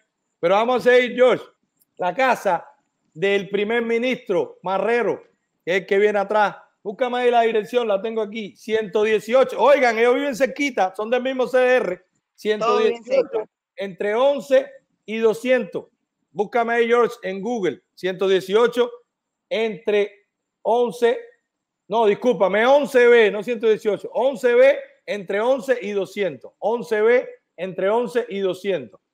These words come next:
Speaker 1: Ahí está la casa del primer ministro Marrero, el que pusieron hace poco, el hombre de los militares, el primer ministro. Ahí está. Miren dónde vive el primer ministro de Cuba. Él no vive en un derrumbe. A él no le quitan la casa.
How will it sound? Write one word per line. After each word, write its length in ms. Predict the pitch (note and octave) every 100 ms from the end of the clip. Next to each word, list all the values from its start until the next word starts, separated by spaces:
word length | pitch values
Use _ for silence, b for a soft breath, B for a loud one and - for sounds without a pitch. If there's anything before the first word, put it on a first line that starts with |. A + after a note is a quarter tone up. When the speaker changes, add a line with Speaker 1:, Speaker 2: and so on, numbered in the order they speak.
| _
Speaker 1:
Ahí 280 | - D#3+ G3+
está 200 | G3+ A3
la 140 | G#3 G#3
casa 460 | A3 G3+ C#3+ - _ _
del 180 | F3+ F3
primer 280 | F#3+ G3+ A3+
ministro 440 | A3 A#3 A#3+ A#3
Marrero, 560 | A#3 A3 A#3 C4+ A3+ - _ _ _ _
el 180 | - D3+
que 120 | -
pusieron 400 | D#3 D3 D3+ F3
hace 220 | F3+ F#3 F3
poco, 580 | G#3 B3+ D4 G3 - _ -
el 180 | E3 F3
hombre 280 | F#3+ F#3+
de 40 | G3
los 120 | G3
militares, 640 | G3 G3+ F#3+ A3 B3 G#3 - _
el 240 | - F#3 D#3+
primer 320 | F#3+ F#3+ G#3+
ministro. 600 | A3 G#3+ A#3 A3+ B2+ -
Ahí 220 | - C3+ F3
está. 380 | F3+ G#3+ A#3 - _ _ _
Miren 260 | D3 F#3 F#3+
dónde 260 | G3+ G3
vive 180 | G3 G#3
el 80 | F#3
primer 240 | F#3+ G#3
ministro 460 | G3+ G3+ G#3+ G#3+ G3+
de 100 | F#3
Cuba. 440 | A3+ A3 D3+ - _ _ _ _
Él 200 | - A3
no 120 | C#4
vive 220 | C4 B3 A3+
en 80 |
un 140 | G#3+ G3
derrumbe. 580 | F3+ F3 B3+ A3 E3+ - _ _ _ _
A 200 | - E3
él 100 | G#3
no 100 | C#4
le 120 | C4 G3
quitan 300 | A3 G3 F3+
la 120 | D#3
casa. 440 | G3 G#3 F3+ D#3+